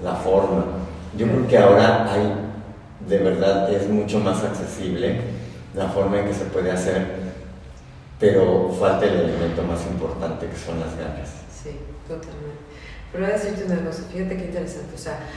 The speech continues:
Speaker 2: si tú te pones a, a revisar, como dices, te metes en redes, te puedes sacar información a lo mejor de un tour virtual a un museo del Prado,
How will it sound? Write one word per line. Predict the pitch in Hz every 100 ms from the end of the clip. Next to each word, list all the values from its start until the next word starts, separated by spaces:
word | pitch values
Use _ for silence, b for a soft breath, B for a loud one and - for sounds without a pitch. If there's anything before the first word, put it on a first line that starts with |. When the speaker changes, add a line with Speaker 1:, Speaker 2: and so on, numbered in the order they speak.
| B
Speaker 2:
si | - 208 196
tú | 247
te | -
pones | - 226 226 226 220
a, | 185 180 170
a | 160
revisar, | 160 165 175 170
como | 175 170
dices, | 170 165 -
te | 180
metes | 180 180 190
en | 185
redes, | 175 165 160 -
te | -
puedes | - 196 226
sacar | - 185 180
información | 180 180 175 - 175
a | 170
lo | 165 156
mejor | 165 165 165
de |
un | 170 175
tour | 175 175
virtual | 175 170 170 160 160
a | 156
un | 165
museo | 160 165
del | 156
Prado, | 156 147